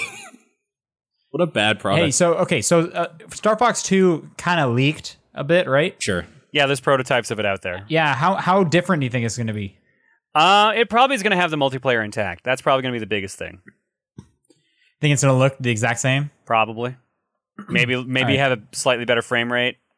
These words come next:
Speaker 1: Yeah, I was gonna say some polish, maybe.
Speaker 2: Does this say how long the cords are?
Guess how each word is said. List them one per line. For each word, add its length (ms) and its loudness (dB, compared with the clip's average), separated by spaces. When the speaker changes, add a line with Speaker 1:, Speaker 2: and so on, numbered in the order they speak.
Speaker 1:
Yeah, 180 4
I 40 4
was 100 0
gonna 120 2
say 180 2
some 200 0
polish, 440 0
maybe. 480 2
Speaker 2:
Does 80 -8
this 120 0
say 120 4
how 100 4
long 300 4
the 80 0
cords 340 2
are? 340 2